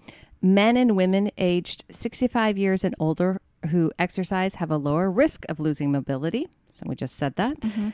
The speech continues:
Speaker 1: Brain function improved for older women who,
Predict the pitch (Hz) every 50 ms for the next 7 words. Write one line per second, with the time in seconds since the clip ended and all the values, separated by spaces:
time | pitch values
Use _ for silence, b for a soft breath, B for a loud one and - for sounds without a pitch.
0 | - - - - 147 - 180 180 180 202 220 233 - 220 202 202 196 - - 233
1 | 220 190 180 - - - 190 196 214 - - - 170 - - 175 175 170 156 175
2 | 165 143 160 165 170 196 214 220 196 202 175